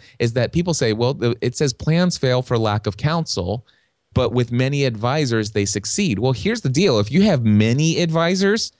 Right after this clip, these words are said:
chances are you're going to get many different pieces of advice. And so what do you do in that circumstance? Or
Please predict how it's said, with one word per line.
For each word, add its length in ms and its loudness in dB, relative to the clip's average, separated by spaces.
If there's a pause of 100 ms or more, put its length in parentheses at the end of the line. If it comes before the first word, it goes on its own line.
(280)
chances 460 0
are 160 2
you're 160 2
going 240 0
to 100 0
get 340 0
many 540 4
different 500 0
pieces 360 0
of 100 2
advice. 680 -2 (480)
And 360 0
so 120 0
what 200 2
do 60 0
you 140 2
do 240 2
in 80 2
that 200 -2
circumstance? 680 -4
Or 320 2